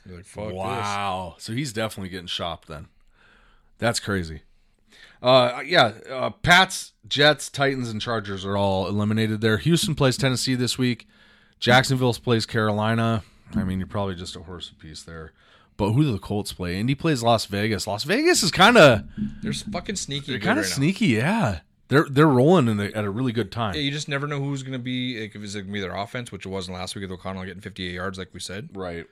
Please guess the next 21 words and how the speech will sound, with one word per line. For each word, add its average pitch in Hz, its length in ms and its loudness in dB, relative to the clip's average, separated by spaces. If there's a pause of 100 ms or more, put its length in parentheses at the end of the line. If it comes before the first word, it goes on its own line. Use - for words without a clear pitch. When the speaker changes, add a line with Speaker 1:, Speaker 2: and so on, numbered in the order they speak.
(120)
Speaker 1:
You 92 100 -12
know, 87 60 -10
is 90 80 -14
Max 98 240 -6
Crosby 98 400 -8
gonna 101 120 -12
be 95 60 -14
tearing 101 220 -10
it - 20 -10
up 98 100 -12
with 85 100 -16
the 85 40 -18
defense, 104 460 -12
which 98 200 -18
is 107 100 -16
more 160 180 -6
than 123 80 -6
likely 104 320 -8
gonna 104 200 -14
happen. 95 340 -18 (120)
Speaker 2:
Mm-hmm. 113 440 -6